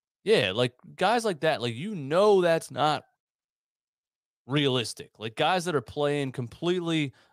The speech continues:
a level above what they actually are. You're like, "There's no way." And then they, they get beat in the second round. They came back down to earth really fast. So it's like, now they're way back down to earth. And Atlanta fans were all over our Twitters, our YouTube channels, in the comments, whatever,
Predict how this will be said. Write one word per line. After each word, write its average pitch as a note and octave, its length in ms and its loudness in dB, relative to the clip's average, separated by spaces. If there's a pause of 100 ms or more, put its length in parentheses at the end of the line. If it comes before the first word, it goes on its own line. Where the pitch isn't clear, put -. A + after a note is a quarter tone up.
(120)
a C#3 80 2
level D3+ 480 2
above B2+ 400 0
what A#2 160 -2
they A#2 160 0
actually A2+ 400 -4
are. G#2 320 -2 (1200)
You're F#3+ 180 0
like, G3+ 140 4
"There's A3 240 2
no B3+ 240 -2
way." B3+ 500 -2 (180)
And D3+ 140 -4
then D#3 80 0
they, D3 180 0
they C3+ 300 0
get A#2+ 200 -4
beat C3+ 180 -2
in B2+ 60 -4
the B2 60 -6
second A#2 340 -4
round. C#3 220 0
They A#2+ 100 -4
came D3+ 280 -6
back C3+ 220 0
down C3 160 0
to A2+ 80 -8
earth B2 220 -2
really B2 340 -2
fast. A2 500 -4
So A2 200 -4
it's G#2+ 160 -6
like, A2 180 -4
now A#2+ 320 0
they're B2+ 220 -4
way C3 300 -2
back A#2+ 200 0
down G#2+ 200 -2
to F#2+ 60 -6
earth. A#2 200 -2
And A#2 100 -4
Atlanta B2 320 -4
fans A#2+ 340 -6
were A2 280 -6
all C#3+ 320 4
over B2 420 0 (1160)
our C3 200 2
Twitters, C#3+ 640 2
our A#2+ 120 2
YouTube B2 440 -4
channels, B2+ 480 -4
in G#2+ 80 -8
the G#2 80 -12
comments, A#2+ 500 -2
whatever, A2 540 0